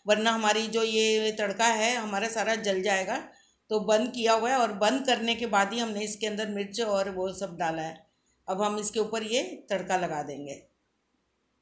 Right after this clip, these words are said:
पंजाब में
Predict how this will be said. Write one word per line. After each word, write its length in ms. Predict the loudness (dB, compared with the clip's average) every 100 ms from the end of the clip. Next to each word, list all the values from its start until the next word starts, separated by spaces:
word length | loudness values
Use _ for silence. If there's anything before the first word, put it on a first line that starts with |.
| _ _ _ _ _ _ _ _ _ _ _ _ _ _ _ _ _ _ _ _ _ -12
पंजाब 380 | -4 2 2 2
में 500 | 0 0 0 -2